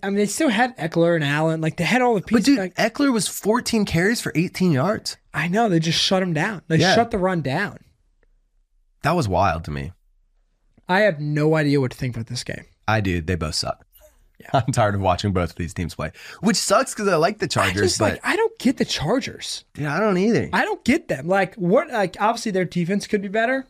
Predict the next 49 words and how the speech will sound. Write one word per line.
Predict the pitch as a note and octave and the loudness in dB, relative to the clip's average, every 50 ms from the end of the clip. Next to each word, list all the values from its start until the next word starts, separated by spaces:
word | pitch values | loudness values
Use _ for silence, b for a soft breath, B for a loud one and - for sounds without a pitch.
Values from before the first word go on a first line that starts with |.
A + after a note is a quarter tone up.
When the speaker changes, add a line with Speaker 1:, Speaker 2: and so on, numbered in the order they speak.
| _ _ - G3+ | _ _ -10 -4
Speaker 1:
Yeah, | D#3 C#3+ C#3+ E3 A3+ C4 | -2 0 0 0 -2 -2
but, | A#3 F#3+ E3+ | -2 -4 -4
like, | E3+ E3 D3+ D3 C#3+ | -2 -2 -4 -4 0
Speaker 2:
But | D3 B2 G#2 - - _ _ _ _ _ _ _ _ _ _ | 0 -2 -2 -2 -6 _ _ _ _ _ _ _ _ _ _
Speaker 1:
dude, | - A#3 A3+ - | 2 2 2 4
they | A#3+ | 2
have | C#4+ C4 - | 0 0 -2
so | - - C#4+ | -4 -4 -2
much | C#4+ C#4 - - | -2 -2 -4 -6
firepower, | - - - D3 C#3 E3+ A3 A#3 - - A3 A#3+ B3 B3+ B3+ | -8 -4 -4 -2 -2 0 -2 -2 -2 -2 -2 -2 -2 0 0
I | B3+ | -2
feel | A#3 - - C4+ C#4+ | -2 0 -2 -2 -2
like. | D4+ D#4 D4+ D4+ D4 - - _ _ | -2 -4 -6 -8 -10 -12 -20 _ _
Speaker 2:
Yeah. | D#3 F#3+ B3 C#4+ C#4+ G3 - _ _ _ _ _ _ _ _ | 0 2 2 2 0 -4 -8 _ _ _ _ _ _ _ _
Speaker 1:
And | - A3 B3 | 0 2 2
I | E4 | 2
don't | F#4 D#4+ - | -2 -6 -2
follow | - G#3 G3 G3 F3+ | -2 0 0 2 0
the | E3+ | -2
Chargers | D#3+ - E3+ D#3+ D#3+ D3 C3+ - | -2 0 0 0 0 -2 -4 -12
close | - - D#3 D3 C#3 - | -6 -2 -2 -2 0 -2
enough | C#3+ C3+ C3 C3+ - | -2 -2 -2 -2 -4
to | C3+ | -6
tell | B2+ - C3 B2 B2 | -6 -6 -4 -4 -2
you, | B2 B2 | -2 -2
like, | B2 A#2 A#2 - C3 | -2 -4 -6 -4 -4
oh, | C3+ | -4
their | A#2+ B2+ B2 | -2 -2 -2
line | A#2 A2+ A2+ A2+ A#2+ A#2+ | -2 -2 -4 -4 -4 -4
sucks | - - B2 A#2+ A#2+ A#2 A#2 - - - | -4 -6 -6 -4 -4 -6 -6 -8 -12 -10
or, | B2+ A#2 | -8 -6
like | A#2 A2 A2 A#2 A2+ - - | -6 -6 -6 -8 -10 -10 -10
Speaker 2:
And | D#2+ - B2 C#3+ C3+ C3 | -8 -2 2 2 4 4
then, | B2+ A#2 A2+ A2+ G#2+ G#2+ - - - | 4 4 4 2 2 0 -2 0 2
obviously, | G#2+ A#2 A2 A2 - - A#2+ A#2+ B2 B2 | 2 4 4 0 -2 0 0 2 2 2
Williams | B2+ B2 A2 G2+ G#2 G2+ G2 F#2+ | 2 2 2 2 2 0 0 -2
is | G2 F#2 | 0 2
out, | G2+ F#2+ G2+ G#2 - F2 | 2 2 2 2 -2 -4
but | F#2 - | -8 -8
Keenan | - - A#2 C3 D#3 B2+ F2+ | -2 0 2 2 2 2 2
Allen's | E2 F#2 A#2 A#2 G2+ F#2 E2+ | 2 2 2 2 0 -2 -2
been | - F2 E2+ | -2 -4 -2
going | E2+ E2+ E2+ E2+ D#2 D2 _ | -2 -2 -2 -2 -4 -6 _
off | - D2+ F2 G#2+ A2 - | -2 2 2 2 2 2
all | - E2+ E2+ | 0 -2 0
year, | E2 E2 E2+ E2 E2+ | 0 -2 -2 -2 -4
stepping | E2 - F2+ E2+ - E2+ | -4 -4 -6 -6 -4 -6
up | E2 E2 - | -6 -6 -4
Speaker 1:
Yeah, | - | -2